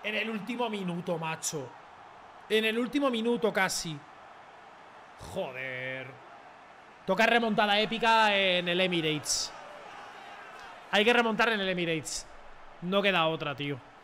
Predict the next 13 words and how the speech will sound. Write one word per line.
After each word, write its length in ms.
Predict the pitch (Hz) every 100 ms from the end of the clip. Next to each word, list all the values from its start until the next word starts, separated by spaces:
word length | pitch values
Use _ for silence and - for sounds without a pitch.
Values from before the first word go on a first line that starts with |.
| - - - - - - - - - - - -
Joder. 480 | - 82 143 117 120 - - - - - - - - - - - - - - - - - - 175 175 160 - - - - - - - - - - - - - 180 - - - - - - - - - -
Que 160 | 190 180
si 240 | - 196
ganamos 300 | 190 214 233
esta 220 | 208 208 180
Champions 540 | 208 202 220 220 175
va 60 | 175
a 40 |
ser 160 | 202 185
el 80 |
modo 280 | 170 170 151
épico, 320 | 147 139 135
tío. 220 | 127 135